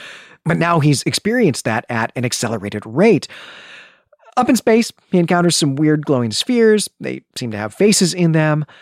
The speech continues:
and he has no control over what is happening to him. And he goes into one of them,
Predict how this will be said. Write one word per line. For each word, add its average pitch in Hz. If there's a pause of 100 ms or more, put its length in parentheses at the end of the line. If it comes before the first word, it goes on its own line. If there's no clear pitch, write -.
(140)
and 190
he 196
has 180
no 220
control 165
over 123
what 120
is 107
happening 117
to 113
him. 110 (120)
And 139
he 143
goes 196
into 143
one 117
of 107
them, 110